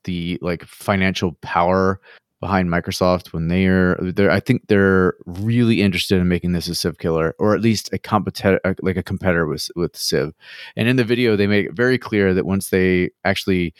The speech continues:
release Ara, that's just the beginning of this game.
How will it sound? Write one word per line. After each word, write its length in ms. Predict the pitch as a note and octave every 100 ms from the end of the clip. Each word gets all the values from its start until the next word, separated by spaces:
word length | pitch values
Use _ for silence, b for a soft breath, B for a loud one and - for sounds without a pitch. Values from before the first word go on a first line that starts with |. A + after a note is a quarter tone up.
| b b -
release 420 | G2+ A2 G#2+ - -
Ara, 340 | F2 F2 D#2+
that's 300 | - F2+ -
just 200 | - F#2
the 60 | F2
beginning 560 | E2+ F2+ E2+ D#2+ D#2 -
of 180 | E2 D#2+
this 180 | D#2 D2+
game. 400 | D#2 D2+ D#2+